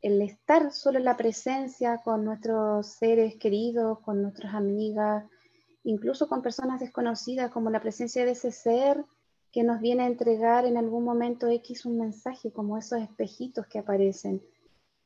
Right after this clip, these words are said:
Eh, agradecerlos y, y como decía también Marisol, el, incluso los sonidos, los, el canto de los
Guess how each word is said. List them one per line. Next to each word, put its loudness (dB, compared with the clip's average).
Eh, 0
agradecerlos 2
y, 4
y -4
como 4
decía 0
también 2
Marisol, 0
el, 6
incluso 2
los 2
sonidos, 4
los, -2
el -4
canto -4
de 4
los -2